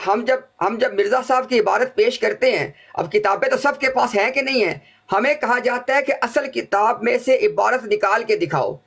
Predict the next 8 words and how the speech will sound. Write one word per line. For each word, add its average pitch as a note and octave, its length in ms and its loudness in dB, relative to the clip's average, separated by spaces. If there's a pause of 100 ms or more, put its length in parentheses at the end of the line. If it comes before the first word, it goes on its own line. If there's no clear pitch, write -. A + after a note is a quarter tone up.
(360)
तो A#3 200 0
वो B3 240 2
मेरी C4 260 0
बात A3 300 0
कोट B3+ 280 2
कर A#3 160 -2
रहे A3 180 0
हैं F#3 180 -6